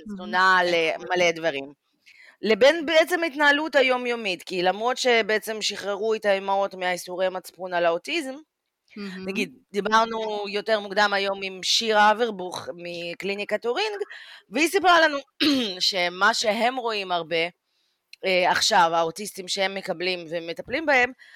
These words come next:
Speaker 2: שזה לא האוטיזם הגנטי, זה הסימפטומים האוטיסטים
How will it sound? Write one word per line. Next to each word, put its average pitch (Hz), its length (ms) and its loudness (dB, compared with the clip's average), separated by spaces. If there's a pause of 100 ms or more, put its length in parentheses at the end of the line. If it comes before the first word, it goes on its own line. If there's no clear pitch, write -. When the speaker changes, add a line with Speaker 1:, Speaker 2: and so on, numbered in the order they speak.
(140)
Speaker 2:
שזה 180 280 -4
לא 269 60 6
האוטיזם 269 500 0
הגנטי, 180 680 -6
זה 185 160 2
הסימפטומים 269 960 -6 (240)
האוטיסטים 277 960 -4